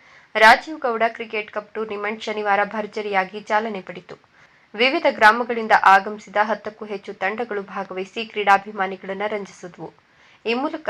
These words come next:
ಗ್ರಾಮೀಣ ಕ್ರೀಡೆಗೆ ಹೊಸ ಉತ್ಸಾಹ ಹರಿದು ಬಂದಿದೆ. ಕಾರ್ಯಕ್ರಮವನ್ನ ಶಿಡ್ಲಘಟ್ಟ ಗ್ರಾಮಾಂತರ ಠಾಣೆಯ ಪಿ ಎಸ್ ಐ ಸತೀಶ್ ಉದ್ಘಾಟಿಸಿ ಮಾತನಾಡಿದ್ರು. ದೈಹಿಕ ಹಾಗೂ ಮಾನಸಿಕ ಸದೃಢತೆಗೆ ಕ್ರೀಡೆ ಅತ್ಯಗತ್ಯ. ಇಂದಿನ ಪೀಳಿಗೆ ಮೊಬೈಲ್ ನಶೆಗೆ ಒಳಗಾಗ್ತಿದೆ.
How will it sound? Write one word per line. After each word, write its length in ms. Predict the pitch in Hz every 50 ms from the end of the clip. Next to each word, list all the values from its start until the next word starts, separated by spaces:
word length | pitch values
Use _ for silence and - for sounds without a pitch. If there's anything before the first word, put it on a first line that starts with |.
| 202 202
ಗ್ರಾಮೀಣ 440 | 202 - 208 196 214 247 269 262 247
ಕ್ರೀಡೆಗೆ 440 | 220 - - 202 196 196 190 214 220
ಹೊಸ 280 | 220 220 208 208 - 208 - -
ಉತ್ಸಾಹ 460 | 196 202 196 - - 247 247 240 233 208
ಹರಿದು 320 | 202 202 214 190 202 - 180
ಬಂದಿದೆ. 360 | - 170 180 - 170 - - _ _ _ _ _ _ _ _ _ - _ _ -
ಕಾರ್ಯಕ್ರಮವನ್ನ 600 | - 226 233 262 262 - - 254 254 240 226 220 226
ಶಿಡ್ಲಘಟ್ಟ 400 | 226 - 226 208 220 220 226 220
ಗ್ರಾಮಾಂತರ 540 | 220 208 202 196 190 202 208 208 208 - 202
ಠಾಣೆಯ 360 | 202 - 208 202 202 202 202
ಪಿ 180 | 202 202 - 202
ಎಸ್ 160 | 208 196 -
ಐ 80 | 202 214
ಸತೀಶ್ 420 | 214 - 202 202 - 220 220 - -
ಉದ್ಘಾಟಿಸಿ 500 | 202 185 - - 208 208 202 - - -
ಮಾತನಾಡಿದ್ರು. 920 | 202 196 185 180 185 - 190 180 180 190 190 - 220 277 359 - _ _ _ _ _ - - - - - 208 196
ದೈಹಿಕ 380 | 220 233 294 294 311 311 - 285
ಹಾಗೂ 300 | 262 247 247 226 202 233
ಮಾನಸಿಕ 480 | 214 214 202 196 208 226 220 - - -
ಸದೃಢತೆಗೆ 720 | 220 214 - 208 196 196 202 208 208 202 - 196 202 202
ಕ್ರೀಡೆ 380 | 202 202 - - 214 214 202 202
ಅತ್ಯಗತ್ಯ. 720 | 196 - 190 190 - - 202 185 185 180 - - 190 175 - - _ _ _ _ _ _ _ _ _ -
ಇಂದಿನ 340 | 214 262 294 294 330 320 294 247
ಪೀಳಿಗೆ 680 | 226 - - 240 262 269 277 247 - 202 202 226 269 - _ _ -
ಮೊಬೈಲ್ 420 | 208 208 214 214 294 302 294 269
ನಶೆಗೆ 300 | 226 208 - - 196 202
ಒಳಗಾಗ್ತಿದೆ. 600 | 202 196 185 185 190 185 185 - _ - 180 175